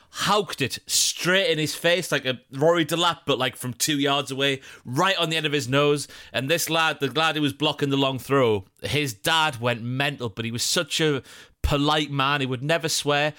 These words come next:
He went, "Referee, that is unacceptable. That is ungentlemanly conduct." And he was just <laughs> shouting that, and I was like, "You," <laughs> he was getting laughed at, obviously, 'cause, oh, oh,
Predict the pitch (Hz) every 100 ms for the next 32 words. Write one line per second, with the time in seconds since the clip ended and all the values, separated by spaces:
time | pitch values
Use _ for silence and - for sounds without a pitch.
0 | - - 139 151 151 - - 151 320 277
1 | 254 262 254 233 - - 254 262 - _
2 | 262 285 269 - - 277 302 - 202 147
3 | 110 - - 113 180 294 294 - - 208
4 | 185 214 170 147 247 302 240 269 277 262
5 | 202 226 269 208 185 - - - - -
6 | - 151 180 196 175 190 196 202 233 202
7 | 185 220 214 190 151 135 147 131 160 226
8 | 220 - 1077 - 180 - 359 285 - 226
9 | - 254 220 196 220 - 151 147 117 110
10 | 160 135 139